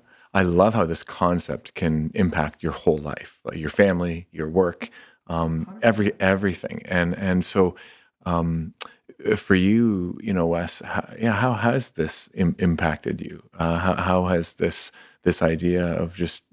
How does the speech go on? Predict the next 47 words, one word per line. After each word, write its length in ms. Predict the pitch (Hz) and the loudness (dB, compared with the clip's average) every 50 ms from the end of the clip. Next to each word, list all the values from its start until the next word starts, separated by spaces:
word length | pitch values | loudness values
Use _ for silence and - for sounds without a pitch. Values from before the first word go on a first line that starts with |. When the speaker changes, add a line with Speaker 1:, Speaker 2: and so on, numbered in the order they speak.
| - _ - _ - 110 - - - 85 | -20 _ -20 _ -20 -20 -20 -20 -8 0
Speaker 1:
redirecting, 840 | 87 95 101 101 98 87 90 87 92 90 90 - - 92 85 85 85 82 | 4 6 6 6 6 4 4 4 4 2 0 0 -2 0 0 0 0 -2
calling 380 | - - 90 87 87 87 87 | 0 2 2 2 2 2 2
in 180 | 87 87 87 85 | 2 2 0 0
versus 220 | 82 87 85 - - | 0 -2 -4 -6 -8
calling 420 | - - 95 90 90 85 85 87 | -8 -4 -2 0 0 0 0 2
out, 280 | 85 85 85 87 - - - - - - _ _ _ _ - | 2 2 2 2 0 -2 -8 -20 -20 -20 _ _ _ _ -4
um, 320 | 90 85 82 82 80 78 - - - | -2 0 0 0 0 -2 -4 -4 -2
yeah, 140 | 101 101 | 0 0
how, 360 | 92 90 98 110 123 127 120 - | 0 2 0 0 0 0 -2 -2
how 220 | - 113 117 120 120 | 0 0 0 0 2
has 180 | 120 117 107 | 0 0 0
it 120 | 107 95 - | 0 -2 0
impacted 400 | - 101 95 104 95 95 95 - | 0 0 2 2 0 0 2 2
you? 60 | 113 117 | 2 2
And, 80 | 117 | 4
and 100 | 113 117 | 4 2
how 60 | 123 127 | 2 2
do 60 | 123 | 0
you 60 | 123 | -2
see 160 | - - 127 | 0 0 0
it 80 | 123 123 | 2 2
impacting 320 | 120 123 120 117 123 117 | 2 0 0 2 2 2
others 240 | 113 113 123 120 113 | 2 2 0 0 0
around 280 | 113 107 110 120 131 - | 0 0 0 -2 -4 -8
you? 60 | - - _ _ _ _ _ _ _ _ _ _ _ _ _ - | -12 -20 _ _ _ _ _ _ _ _ _ _ _ _ _ 0
Speaker 2:
Well, 120 | - 240 - | 0 2 2
it, 260 | - - - - - - _ _ - - _ _ _ _ _ _ _ - - 120 123 - - | 0 -2 -6 -8 -8 -12 _ _ -20 -20 _ _ _ _ _ _ _ 0 2 2 2 4 4
I 80 | 131 | 4
mean, 180 | 123 127 127 - | 4 4 4 4
listen, 240 | 156 143 - - - | 2 2 0 0 2
I, 220 | - - - - - - | 2 2 2 2 2 2
I'm 120 | 208 220 | 2 4
the 60 | 285 349 | 4 4
guy 120 | 208 180 | 4 4
who 100 | 143 151 | 4 4
gets 160 | 147 147 - - | 2 2 0 -2
called 280 | - - 139 - - | 0 0 2 2 2
in 240 | 113 104 98 104 - - | 0 -2 -2 -4 -4 0
all 140 | - 101 95 | 0 0 0
the 80 | 82 76 | 0 0
time. 220 | - - 151 - - | 2 2 2 2 0
<laughs> 60 | - - 880 932 960 - 622 640 539 539 494 - 453 - - - | -2 -4 -2 -2 0 0 0 -2 -4 -2 2 2 2 2 2 0
You 340 | 185 - - 233 - - 196 | -2 0 0 0 2 4 4
know, 120 | 156 143 | 4 6
like 160 | 143 147 147 160 | 6 6 6 6
I 100 | 139 127 | 4 4
say, 180 | 120 139 127 | 4 4 2